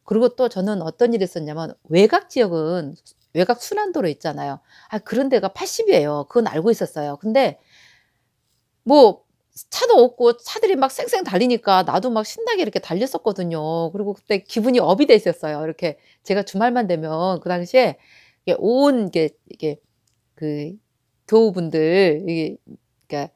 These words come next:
이주민 오신 분, 새로 오신 분들 이렇게 모시고 다니고 그 산에 가고 들에 가고 막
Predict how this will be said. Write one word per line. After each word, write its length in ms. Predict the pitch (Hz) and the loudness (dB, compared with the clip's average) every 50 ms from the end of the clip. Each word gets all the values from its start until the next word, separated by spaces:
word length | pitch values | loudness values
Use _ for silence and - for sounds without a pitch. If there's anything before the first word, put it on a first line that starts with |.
| _ - | _ -6
이주민 300 | - 226 254 269 262 220 | -4 -2 2 4 4 4
오신 320 | 165 175 180 - 247 233 202 | 4 4 2 0 -2 -4 -4
분, 160 | 180 175 175 | -4 -4 -4
새로 220 | - 294 285 349 | -4 -4 -2 -2
오신 240 | 320 285 - 220 196 | -2 -2 -4 -6 -6
분들 240 | 185 175 151 170 160 | -6 -6 -6 -4 -4
이렇게 340 | 156 147 - - 160 151 151 _ _ _ _ | -4 -4 -4 -4 -4 -4 -6 _ _ _ _
모시고 340 | - 185 226 226 247 233 220 | -2 -2 0 0 0 -2 -2
다니고 680 | - 156 143 151 185 190 165 - 196 233 285 330 - _ _ _ _ _ _ _ _ _ _ | -4 -4 -6 -4 -4 -4 -6 -4 -2 -2 -2 -2 -4 _ _ _ _ _ _ _ _ _ _
그 120 | - 160 | -8 -8
산에 360 | 156 - - 349 349 349 339 302 | -8 -6 -4 -2 0 0 2 2
가고 280 | 220 175 156 165 165 | 2 2 2 2 0
들에 320 | 165 - 220 208 226 208 - | 0 0 2 6 6 6 6
가고 300 | 156 151 - - 160 170 | 4 -4 -8 -8 -14 -16
막 100 | - | -18